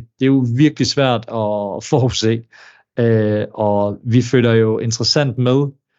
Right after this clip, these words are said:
fordi man er også nødt til som M og A-rådgiver at hoppe med på vognen og forstå det her, øh,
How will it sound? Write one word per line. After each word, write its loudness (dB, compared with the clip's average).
fordi 0
man 0
er 2
også 2
nødt 2
til -2
som 0
M 2
og 2
A-rådgiver 0
at 0
hoppe 0
med 2
på 0
vognen 0
og -6
forstå 0
det 0
her, -2
øh, 0